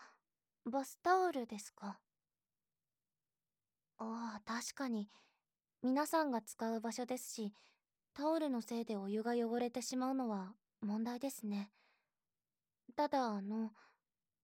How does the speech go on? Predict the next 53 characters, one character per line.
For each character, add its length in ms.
一 400
応 120
学 300
園 180
側 260
に 120
も 300
許 100
可 200
は 140
い 60
た 140
だ 120
い 60
て 140
る 100
そ 140
う 60
で 120
す 100
し、 220
さ 220
す 160
が 140
に 160
私 360
も 200
裸 460
で 140
皆 260
さ 160
ん 80
と 160
お 40
風 160
呂 100
と 140
い 140
う 40
の 180
は 100
ち 100
ょ 40
っ 20
と。 100
で 240
す 120
の 140
で、 140
で 180
き 180
れ 140
ば。 260